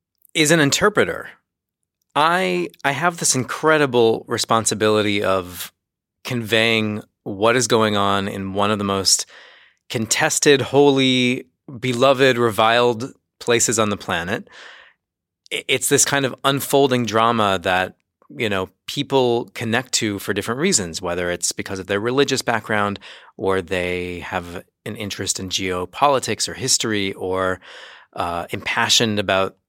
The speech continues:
the conflict and, and sympathizing or, or part of one group or another. Um, but I know that there are tens of millions of people out there listening to me,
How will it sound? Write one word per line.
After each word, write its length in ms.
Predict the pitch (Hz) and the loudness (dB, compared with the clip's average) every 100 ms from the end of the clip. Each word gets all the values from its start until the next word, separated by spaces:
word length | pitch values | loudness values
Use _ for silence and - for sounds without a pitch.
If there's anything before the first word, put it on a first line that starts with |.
| _ _ _ _ _ - | _ _ _ _ _ -6
the 60 | |
conflict 720 | - 139 151 135 131 113 - | -2 2 2 4 4 4 0
and, 340 | 101 95 95 - _ _ _ - | -2 -2 -6 -10 _ _ _ -4
and 240 | 98 92 | -4 0
sympathizing 1040 | - 139 135 123 113 107 104 98 98 104 - | 0 0 0 2 2 2 0 0 -4 -8 -8
or, 320 | 107 98 98 | -4 -2 -2
or 240 | - 98 87 | -2 -4 -6
part 480 | - - 175 151 | -6 2 2 2
of 200 | 101 95 | -4 -4
one 280 | 101 110 110 | 0 0 0
group 240 | 107 107 101 | -2 -4 -2
or 120 | 95 | -2
another. 460 | 101 135 92 95 - - - - _ - | 0 0 -2 -6 -12 -20 -20 -20 _ -2
Um, 560 | 107 98 95 98 104 _ _ _ _ - | 2 2 0 -4 -10 _ _ _ _ -6
but 400 | 113 127 - _ _ _ _ - | 0 0 -2 _ _ _ _ -2
I 140 | 135 | 0
know 340 | 135 147 160 | 4 4 6
that 180 | 147 135 | 4 2
there 140 | 120 110 | 4 2
are 60 | |
tens 400 | - - 139 135 | 0 -4 -2 0
of 80 | 123 | 0
millions 320 | 123 131 120 | 0 0 -2
of 80 | 110 | -4
people 260 | 151 135 113 | -6 -2 -2
out 80 | |
there 140 | 104 104 | 0 0
listening 340 | 127 - 113 | 0 -2 -2
to 100 | - | -4
me, 280 | 95 95 | -4 -4